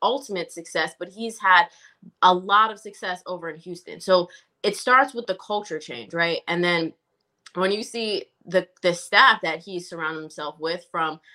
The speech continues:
Ca-, Sam Cassell to others, and working with these players and getting back to fundamentals and telling Joel Embiid without being afraid,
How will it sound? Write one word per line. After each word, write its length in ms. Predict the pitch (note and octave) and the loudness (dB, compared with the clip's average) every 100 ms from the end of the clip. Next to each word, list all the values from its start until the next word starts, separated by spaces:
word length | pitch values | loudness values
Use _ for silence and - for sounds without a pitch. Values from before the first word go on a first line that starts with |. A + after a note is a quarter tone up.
| _ - | _ -16
Ca-, 200 | F3+ - - | -14 -14 -10
Sam 360 | - F3 F3 | -2 0 0
Cassell 400 | E3+ - D#3+ F3 | -4 0 0 0
to 120 | F3 - | -4 2
others, 480 | B3 G#3+ E3 D#3+ - _ _ F3+ | 2 2 -2 -4 -8 _ _ -8
and 160 | F3 | -6
working 340 | E3+ F#3 F#3 F#3 | -2 -2 -4 -8
with 140 | F3 | -8
these 160 | E3 - | -10 -8
players 420 | G#3 G#3 F#3+ E3+ | -2 0 0 -2
and 100 | E3 | -4
getting 300 | F#3 F#3 F3 | -2 -2 0
back 240 | F3 F3 | 2 0
to 80 | F3 | -2
fundamentals 840 | F3 F3 E3 E3 G3+ G#3 F#3 E3 - | -8 -6 -6 -4 -4 -4 -4 -6 -6
and 200 | F3+ E3+ | -8 -8
telling 500 | - - G#3+ B3+ C4 | -10 -2 -2 -2 -6
Joel 400 | G#3 G3 G3 F#3+ | -6 -2 0 -2
Embiid 380 | F3 F3 F3+ C#3 _ _ | -6 -14 -18 -20 _ _
without 480 | E3+ - F3 G#3+ G#3+ | -12 0 4 4 2
being 220 | A#3+ G#3+ | -4 -4
afraid, 440 | F3+ - G3 D#3 | -6 -4 -2 -2